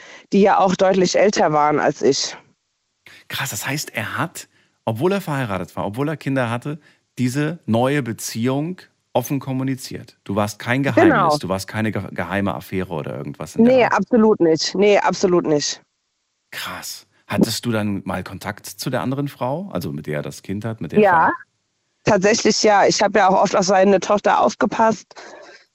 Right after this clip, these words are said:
Speaker 2: Wie alt war die Partnerin damals, von, also die Frau von ihm damals? Auch in seinem Alter?
Speaker 1: Äh, nee, die war tatsächlich auch ein bisschen jünger. Ich glaube, oh Gott, ich bin ehrlich, ich kann mich daran gar nicht mehr dran erinnern. Ähm,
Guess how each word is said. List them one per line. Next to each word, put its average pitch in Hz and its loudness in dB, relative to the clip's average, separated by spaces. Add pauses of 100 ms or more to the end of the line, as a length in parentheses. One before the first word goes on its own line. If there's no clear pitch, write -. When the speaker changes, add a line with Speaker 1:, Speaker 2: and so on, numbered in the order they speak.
(120)
Speaker 2:
Wie 123 -2
alt 113 -4
war 107 -2
die 98 -4
Partnerin 113 -6
damals, 123 -4
von, 110 -10
also 98 -8
die 90 -6
Frau 90 -6
von 113 -10
ihm 113 -6
damals? 113 -10
Auch 107 -4
in 127 -4
seinem 131 -4
Alter? 156 -10 (1080)
Speaker 1:
Äh, 170 6
nee, 175 6
die 220 4
war 185 4
tatsächlich 202 2
auch 202 4
ein 226 4
bisschen 214 4
jünger. 254 4
Ich - 0
glaube, 196 4 (880)
oh 160 2
Gott, 160 4
ich - -2
bin 175 4
ehrlich, 185 6
ich 175 2
kann 180 2
mich 180 4
daran 175 2
gar 175 2
nicht 185 2
mehr 180 4
dran 180 2
erinnern. 180 4
Ähm, 165 4